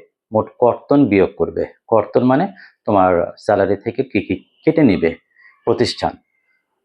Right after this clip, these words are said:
তো এই কর্তনগুলো আমরা আগে যোগ করব। প্রথমে আমরা উপার্জনগুলো একসাথে করব, মোট উপার্জন,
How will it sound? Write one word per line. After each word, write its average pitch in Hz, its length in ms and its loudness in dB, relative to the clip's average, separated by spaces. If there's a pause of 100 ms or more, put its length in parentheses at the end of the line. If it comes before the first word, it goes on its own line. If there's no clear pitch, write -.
তো 98 60 4 (200)
এই 143 220 4
কর্তনগুলো 160 720 0
আমরা 104 260 0
আগে 104 200 2 (280)
যোগ 95 280 -2
করব। 104 220 0 (600)
প্রথমে 143 260 0
আমরা 147 180 4
উপার্জনগুলো 135 600 0
একসাথে 104 360 -4
করব, 101 280 -2
মোট 98 220 -4
উপার্জন, 98 380 -4